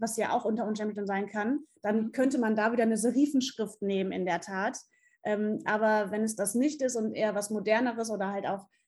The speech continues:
Speaker 1: einfach, ja, eine lesbare Schrift ist schon halt echt serifenlos.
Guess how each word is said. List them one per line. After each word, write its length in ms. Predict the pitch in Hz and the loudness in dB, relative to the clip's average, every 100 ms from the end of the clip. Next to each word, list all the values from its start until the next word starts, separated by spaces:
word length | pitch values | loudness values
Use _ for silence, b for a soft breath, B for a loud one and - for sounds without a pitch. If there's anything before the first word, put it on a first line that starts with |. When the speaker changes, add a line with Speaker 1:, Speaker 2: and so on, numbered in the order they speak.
| _ | _
Speaker 1:
einfach, 440 | 220 214 214 214 _ _ | -8 -6 -8 -8 _ _
ja, 340 | - 202 196 123 - - | -8 -4 -4 -4 -8 -4
eine 120 | 220 | 0
lesbare 420 | 226 254 247 214 | 2 0 -2 -4
Schrift 300 | 214 254 240 | -4 -6 -6
ist 120 | 202 | -8
schon 220 | - 220 214 | -4 -2 -2
halt 160 | 208 | -2
echt 200 | - 196 - | -8 -12 -10
serifenlos. 1080 | 196 190 196 214 220 202 202 202 220 - | -8 -4 -4 -4 -4 -4 -2 0 -2 -8